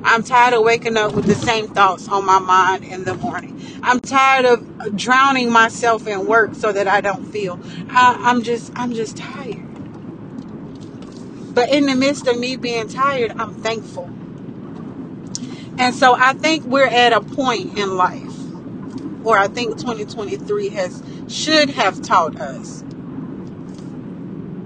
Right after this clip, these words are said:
that it's okay to be thankful for the bad. It's okay to be thankful for the bad relationship that didn't work out, because it taught you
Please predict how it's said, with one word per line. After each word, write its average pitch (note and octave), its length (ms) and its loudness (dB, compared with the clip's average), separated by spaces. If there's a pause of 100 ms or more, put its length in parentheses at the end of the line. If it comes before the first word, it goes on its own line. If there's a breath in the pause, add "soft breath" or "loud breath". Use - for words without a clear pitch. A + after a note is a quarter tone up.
(420)
that A3 180 2
it's C4+ 280 0
okay C#4 480 2
to B3 180 -4
be G#3 180 -4
thankful A3 540 -4
for F#3 180 -2
the F3 120 -8
bad. - 420 -8 (2250 loud breath)
It's F3 200 -6
okay G3+ 340 0
to G3+ 80 -2
be A3+ 160 -4
thankful G#3+ 380 -6
for A3+ 180 0
the G#3+ 100 -4
bad F#3+ 300 -2
relationship G3+ 720 -4
that F#3 220 -2
didn't D#3+ 320 -8
work D3 260 -8
out, D3 240 -4
because F#3 320 -4
it D#3+ 140 -10
taught A#3+ 360 4
you G#3 280 -4